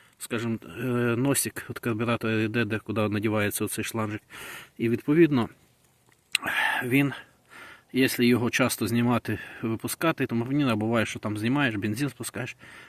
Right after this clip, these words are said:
десь розшатався, мусив його поставити на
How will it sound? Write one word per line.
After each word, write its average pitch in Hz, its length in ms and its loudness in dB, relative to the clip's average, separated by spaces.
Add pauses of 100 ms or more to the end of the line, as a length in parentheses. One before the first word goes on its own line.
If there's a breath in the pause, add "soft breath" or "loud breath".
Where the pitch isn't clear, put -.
(100)
десь 135 200 0
розшатався, 117 680 -2
мусив 123 300 0
його 113 200 2
поставити 113 600 -2 (140)
на 110 260 -2